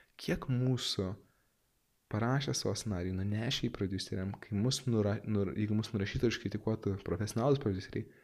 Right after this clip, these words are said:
kiek mūsų mes būtumėm pagalvoję, „Velnias, jie teisūs, čia nesąmonė, kam aš tai padariau?“ Beveik visi.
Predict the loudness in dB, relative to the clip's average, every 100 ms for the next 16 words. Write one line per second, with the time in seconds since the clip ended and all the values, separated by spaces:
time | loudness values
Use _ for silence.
0 | _ -4 -4 0 0 0 -2 -4 -8 _
1 | _ _ _ -2 0 0 0 -2 -2 -2
2 | 0 0 -2 -8 _ _ _ _ -10 -10
3 | _ _ -6 -4 -2 -4 -8 -2 -2 0
4 | -2 -2 -6 -8 -4 -4 -4 -4 -4 -4
5 | -6 -4 -2 -2 -4 -8 -4 -2 0 0
6 | -2 -10 _ _ _ _ _ _ _ _
7 | -6 6 10 10 8 0 0